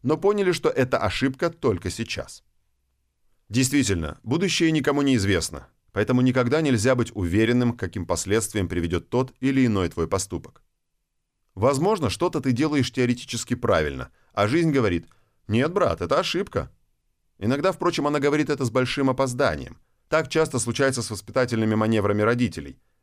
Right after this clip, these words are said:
Им кажется, что они правильно воспитывали своего ребёнка,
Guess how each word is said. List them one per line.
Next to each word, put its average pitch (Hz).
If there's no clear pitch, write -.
Им 90
кажется, 110
что 107
они 113
правильно 101
воспитывали 85
своего 85
ребёнка, 135